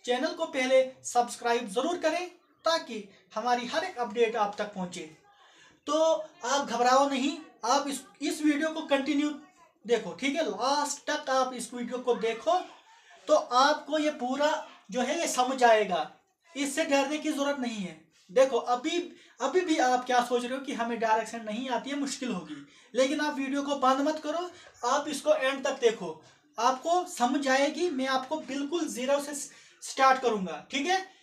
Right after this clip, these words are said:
मैं Zero से start करूँगा और top से top question भी आपको समझाने की कोशिश करूँगा। तो video को start करते हैं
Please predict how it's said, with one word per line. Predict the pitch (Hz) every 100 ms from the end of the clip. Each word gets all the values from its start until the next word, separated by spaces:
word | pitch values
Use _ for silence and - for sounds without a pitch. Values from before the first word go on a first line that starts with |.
| - -
मैं | 190 277 339 - - _ -
Zero | 185 240 285
से | 302 320
start | - 285 285 285
करूँगा | 311 311 349 359 - 262
और | 262
top | 285 277 -
से | 302
top | 285 277 -
question | 262 254 269
भी | 277
आपको | 262 247 254
समझाने | 254 233 226 240 240
की | 240 240
कोशिश | 233 - 208
करूँगा। | - 196 190 170 156 _ _ _ _ _ _ _ _ _ -
तो | 285 294 - - _ _ _ _ - - -
video | 226 233 262 269
को | 269
start | 254 254 254 254
करते | 226 233 269
हैं | 254 311